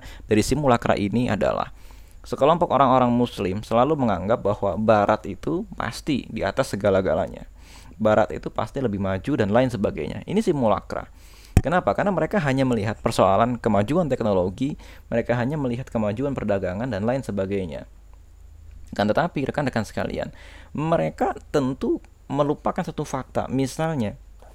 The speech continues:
di Perancis belakangan ini terjadi Islamophobia yang luar biasa. Ya, di Perancis terjadi Islamophobia yang luar biasa. Di tahun dua ribu lima belas juga, misalnya,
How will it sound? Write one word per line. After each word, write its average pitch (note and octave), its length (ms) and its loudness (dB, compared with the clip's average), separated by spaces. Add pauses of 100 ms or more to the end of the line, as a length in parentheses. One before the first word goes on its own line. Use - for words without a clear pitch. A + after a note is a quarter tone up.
(340)
di - 120 0
Perancis A#2+ 560 0
belakangan G#2+ 400 -2
ini B2 280 -6
terjadi B2+ 440 0
Islamophobia C3+ 840 0
yang A2+ 80 2
luar A#2 240 4
biasa. - 560 -6 (1500)
Ya, - 300 -10
di B2 160 -6
Perancis F3+ 400 2
terjadi C#3 400 2
Islamophobia B2+ 640 2
yang G#2+ 80 2
luar G#2+ 220 0
biasa. - 320 -6
Di - 80 -6
tahun F#3 240 0
dua A2+ 100 4
ribu D3 220 0
lima A2+ 160 0
belas G2+ 400 -2
juga, G#2 160 -2
misalnya, F2 480 -10